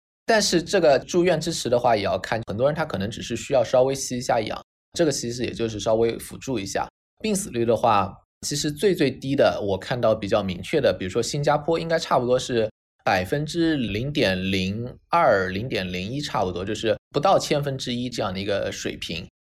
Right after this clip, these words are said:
那么这个建立的基础呢，就是新加坡他们疫苗接种非常多，他们都是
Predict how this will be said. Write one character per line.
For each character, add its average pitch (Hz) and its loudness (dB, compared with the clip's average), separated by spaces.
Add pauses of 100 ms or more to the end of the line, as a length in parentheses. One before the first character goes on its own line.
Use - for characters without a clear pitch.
那 139 0
么 135 0
这 - 0
个 170 4
建 160 0
立 143 2
的 131 2
基 147 -2
础 113 -6
呢， 98 -2
就 110 -4
是 113 2
新 131 -6
加 139 4
坡 147 2
他 143 -2
们 127 -4
疫 139 -6
苗 110 0
接 127 -4
种 117 -6
非 123 -2
常 104 -6
多， 113 2
他 127 0
们 127 -4
都 123 0
是 117 -4